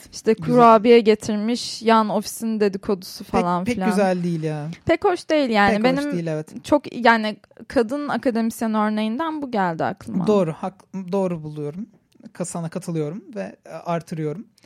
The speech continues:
Speaker 2: E, şu anda okuduğum bölümün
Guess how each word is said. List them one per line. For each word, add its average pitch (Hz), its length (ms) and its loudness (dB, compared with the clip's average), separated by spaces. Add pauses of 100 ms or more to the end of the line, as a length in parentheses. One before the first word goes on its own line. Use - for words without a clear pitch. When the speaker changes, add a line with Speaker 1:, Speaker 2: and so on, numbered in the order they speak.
(340)
Speaker 2:
E, - 280 -18
şu 214 160 -2
anda 185 180 0
okuduğum 180 460 -4
bölümün 170 720 -4